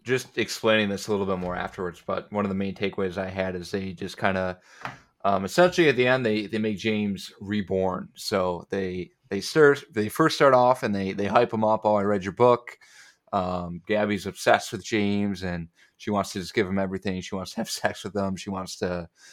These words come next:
go to all these crazy parties, do whatever. And they really hype him up. And then the second half of the movie, they are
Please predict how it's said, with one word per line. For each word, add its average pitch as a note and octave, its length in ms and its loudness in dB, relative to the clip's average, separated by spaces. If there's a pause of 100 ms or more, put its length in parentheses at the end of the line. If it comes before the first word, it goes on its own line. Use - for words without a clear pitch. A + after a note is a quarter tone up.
(220)
go D3 140 8
to C3 60 10
all B2 100 12
these A2+ 160 2
crazy A2 280 2
parties, A2 380 4
do A2+ 120 0
whatever. G#2 420 2
And F#2 140 -8 (160)
they G#2 140 -2
really A2+ 260 4
hype G#2+ 200 4
him G#2 140 0
up. A2 300 2
And G2 100 -6
then G2 140 -4
the G2 80 -12
second A#2+ 260 0
half G#2 200 0
of G2 40 -10
the G2+ 80 -4
movie, G2 280 -4
they F#2+ 180 -6
are F2 180 -10